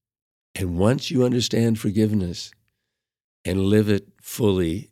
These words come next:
and make it the aim of your focus of your life,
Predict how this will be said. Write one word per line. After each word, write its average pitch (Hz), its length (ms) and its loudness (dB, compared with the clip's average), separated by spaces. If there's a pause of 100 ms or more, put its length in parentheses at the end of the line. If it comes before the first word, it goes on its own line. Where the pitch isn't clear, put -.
(140)
and 95 240 -2
make 101 240 -2
it - 220 -4
the 87 360 -4 (140)
aim 104 400 2
of 92 300 -4
your 87 340 -2 (500)
focus 107 440 0
of 87 140 -6
your 87 180 -4
life, 85 680 -6